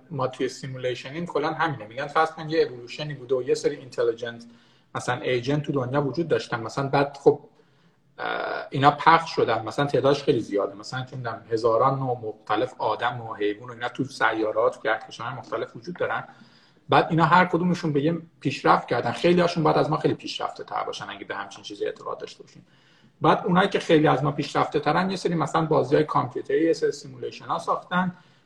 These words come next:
بعد این تعداد این سیموله-، بعد تو اون سیمولیشن‌ها باز یه سری سیمولیشن شد. بعد اگه به این به شکل استاتیستیکی نگاه کنین،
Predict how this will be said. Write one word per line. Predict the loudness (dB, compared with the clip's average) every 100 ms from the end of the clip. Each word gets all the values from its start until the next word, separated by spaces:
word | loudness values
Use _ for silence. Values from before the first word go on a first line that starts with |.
| _
بعد | 4 4
این | 0
تعداد | 2 4 6 4
این | 0
سیموله-، | -2 2 4
بعد | 4 4 2 -4
تو | -4
اون | -2
سیمولیشن‌ها | -2 2 2 2 0 4
باز | 4 4
یه |
سری | 2 0
سیمولیشن | -2 -4 -2 -2
شد. | -2 0
بعد | 0 0
اگه | 0 0 -4 2
به | 4
این | 4
به | 2
شکل | 0 -2 -6
استاتیستیکی | -4 -4 -2 -4 -6 -6 -4
نگاه | 2 2 2
کنین، | 0 -4